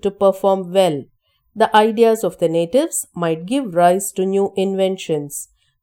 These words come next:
Those who are appearing for competitive exams might be able to crack the exams. Rahu in the third house from the moon sign is an added advantage that supports your initiatives, and hence try to use this period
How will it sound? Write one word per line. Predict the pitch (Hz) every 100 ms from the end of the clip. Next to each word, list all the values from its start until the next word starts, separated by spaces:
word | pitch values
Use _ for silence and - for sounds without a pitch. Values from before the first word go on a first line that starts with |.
| -
Those | 190 277 285 -
who | 196
are | 180 160 -
appearing | 202 247 247 254 247
for | 165 160
competitive | 214 220 226 240 233
exams | 180 160 185 175 214 349 - _ _ -
might | 190 208
be | 262 - 247
able | 269 302
to | 285 165
crack | - 196 208 208
the | 170 196 208
exams. | 190 170 170 156 143 - - _ _ _ -
Rahu | 202 254 277 294
in | 285 196
the | 165 -
third | 247 294 233
house | 196 208 220
from | - 180 160
the | 160
moon | 160 160 160
sign | 208 247 294 294 -
is | 160 190
an | 202
added | 196 196 190
advantage | 196 175 196 208 220 160 156 165 - _
that | - 208 202
supports | 247 240 208 202 -
your | 165 156
initiatives, | 175 170 165 165 160 233 294 330 - _ _ _
and | 180 170
hence | - 262 226 165 - - _ _
try | - 277 320
to | -
use | 165 170 208 214 -
this | 180 285 -
period | 175 160 170 214 277